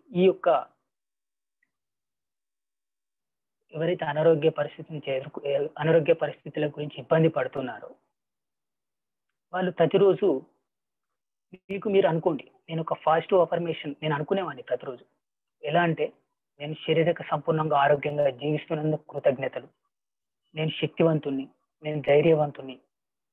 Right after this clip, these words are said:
అని ప్రతిరోజు మీకు మీరు అనుకోండి. ఎందుకంటే ఇది ధ్యానం చేయడం ద్వారా తగ్గుతుంది, కానీ మన ఆలోచన అనేది మారాలి కదా first.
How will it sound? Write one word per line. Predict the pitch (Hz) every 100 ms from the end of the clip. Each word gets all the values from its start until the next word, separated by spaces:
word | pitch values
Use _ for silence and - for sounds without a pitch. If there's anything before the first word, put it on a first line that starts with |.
| _ _ _ _ _ _ _ _ _ _
అని | - 240
ప్రతిరోజు | - 180 170 220 214 185 214 165 185 170
మీకు | 196 202
మీరు | 196 190
అనుకోండి. | 156 160 202 160 - _ _ _ _ _ _ _ 135
ఎందుకంటే | 139 190 190 139 175 269 - _ _
ఇది | 160 170 196
ధ్యానం | 143 127 160
చేయడం | 170 170 180
ద్వారా | 180 185 202 220 - -
తగ్గుతుంది, | 135 - 170 202 127
కానీ | 180 190
మన | 190
ఆలోచన | 175 143 170 202 214
అనేది | 208 208
మారాలి | 185 156 156 180 156
కదా | 120
first. | 127 131 - 147